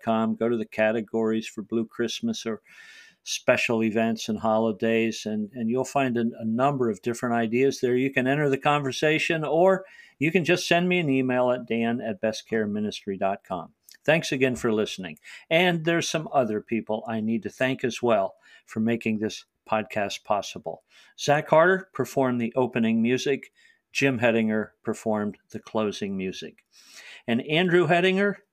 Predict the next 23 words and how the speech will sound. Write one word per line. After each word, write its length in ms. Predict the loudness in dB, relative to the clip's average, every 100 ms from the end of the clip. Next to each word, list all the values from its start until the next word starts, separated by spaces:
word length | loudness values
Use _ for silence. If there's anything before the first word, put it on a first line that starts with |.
| 0
edited 420 | 2 4 2 2
this 200 | 0 -2
podcast 800 | 2 2 2 2 2 4 0 -8 -16 -20 -20 -20 _ _ -6
and 580 | -2 0 0 -2 -6 -10 -20 -20 _ _ 0
published 440 | 2 2 0 2
it, 160 | 2 2 -4
and 260 | -4 -4 -8
I 180 | -4 -2
appreciate 680 | -4 -4 -2 0 0 0 2
that. 320 | 2 2 0 -10 _ -20 -20 -20 _
This 520 | -10 2 4 4 -2 -8 _ _ 2
podcast 600 | 4 4 2 2 0 -4
is 140 | -4
brought 300 | 2 2 2
to 80 | 0
you 140 | 0
by 240 | 0 0 0
Best 480 | -2 -2 -2 -10 -16
Care 280 | -4 0 0
Ministry. 640 | 0 -2 -6 -8 -10 -12 -14 _ _ -20 -20 -20 _ _ _ _ _ _
Please 380 | 0 4 4 2
help 300 | 2 2 4
us 380 | 2 2 -2